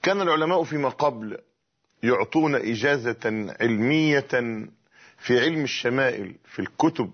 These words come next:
التي ألفت في شمائل النبي، وأكرر معنى الشمائل مأخوذ من الشمول والشملة، هي التي تغطي الإنسان.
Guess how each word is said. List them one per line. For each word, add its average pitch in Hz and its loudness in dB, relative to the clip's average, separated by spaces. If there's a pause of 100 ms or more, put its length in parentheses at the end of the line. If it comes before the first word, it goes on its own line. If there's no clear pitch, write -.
(100)
التي 117 -4
ألفت 117 -2
في - -6
شمائل 120 0
النبي، 123 -2 (560)
وأكرر 127 0
معنى 120 -2
الشمائل 143 -2 (360)
مأخوذ 139 2
من 123 0
الشمول 117 0 (180)
والشملة، 117 -2 (1200)
هي 123 2
التي 135 0
تغطي 123 -2
الإنسان. 107 -2